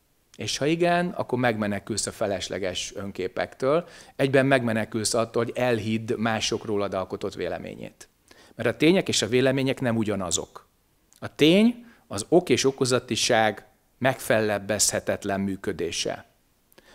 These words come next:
A vélemény az, amit erről az emberek gondolnak, meg éreznek, gondoltatnak és éreztetnek. És a kettő nem ugyanaz. Az ég kék.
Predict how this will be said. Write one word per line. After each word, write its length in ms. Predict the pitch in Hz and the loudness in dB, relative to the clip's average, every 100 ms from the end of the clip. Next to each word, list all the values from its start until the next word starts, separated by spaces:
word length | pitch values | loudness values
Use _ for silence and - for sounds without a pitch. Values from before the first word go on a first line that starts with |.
| _ | _
A 100 | 92 | 2
vélemény 460 | 143 139 101 92 | 4 4 0 0
az, 540 | 156 131 71 - - _ _ | 2 2 2 -2 -2 _ _
amit 240 | 113 113 - | -6 -6 -2
erről 360 | 143 131 110 | 2 2 2
az 120 | 107 104 | 0 -2
emberek 380 | 104 95 92 | -4 -4 -6
gondolnak, 720 | 87 95 87 87 80 85 - - | -6 -8 -8 -10 -10 -12 -18 -12
meg 160 | 87 82 | -10 -6
éreznek, 680 | 107 143 147 143 151 151 - | -2 0 -2 -2 -4 -4 -16
gondoltatnak 880 | 107 113 127 139 139 147 - 160 147 | -6 -4 2 0 2 -2 -2 -4 -2
és 120 | 113 | -4
éreztetnek. 880 | 110 104 95 - - - - - - - _ _ _ _ _ _ _ _ _ _ - | -4 -4 -4 -6 -6 -10 -8 -12 -14 -20 _ _ _ _ _ _ _ _ _ _ -8
És 60 | |
a 60 | 110 | -2
kettő 280 | 123 - 104 | -2 -2 -6
nem 140 | 98 | -4
ugyanaz. 480 | 92 92 - - - _ _ _ _ _ _ _ _ _ _ _ _ _ _ _ _ _ _ _ | -8 -10 -12 -14 -14 _ _ _ _ _ _ _ _ _ _ _ _ _ _ _ _ _ _ _
Az 120 | - 135 | -4 0
ég 180 | 120 | 0
kék. 380 | - - - - | -4 -10 -10 -20